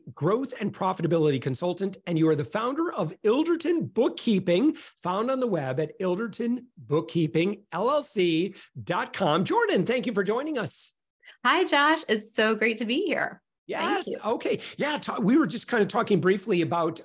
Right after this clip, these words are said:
Speaker 1: uh, your work before we began, but, uh, yeah, give us a, a thumbnail sketch of, of your, your impact in the world today.
Speaker 2: My background is in numbers. I love looking at numbers and data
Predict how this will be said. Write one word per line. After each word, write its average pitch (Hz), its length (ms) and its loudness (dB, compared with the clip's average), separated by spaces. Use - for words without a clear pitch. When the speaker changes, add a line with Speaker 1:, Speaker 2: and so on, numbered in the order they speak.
Speaker 1:
uh, 175 100 -2
your 151 180 -2
work 165 160 -2
before 175 220 -4
we 147 140 0
began, 180 500 -2
but, 160 300 -2
uh, 143 180 -2
yeah, - 100 -8
give 330 180 0
us 381 140 0
a, 339 440 2
a 247 240 8
thumbnail 285 460 4
sketch - 480 -2
of, 196 340 2
of 180 260 0
your, 185 400 2
your 165 240 0
impact 233 440 0
in 196 60 0
the 180 60 2
world 190 260 -2
today. 175 380 -8
Speaker 2:
My 233 320 4
background 254 480 2
is 254 100 0
in 247 100 -2
numbers. 233 480 0
I 175 180 -6
love 214 280 -2
looking 226 180 -2
at - 60 -2
numbers 190 400 0
and 190 200 -4
data 165 520 0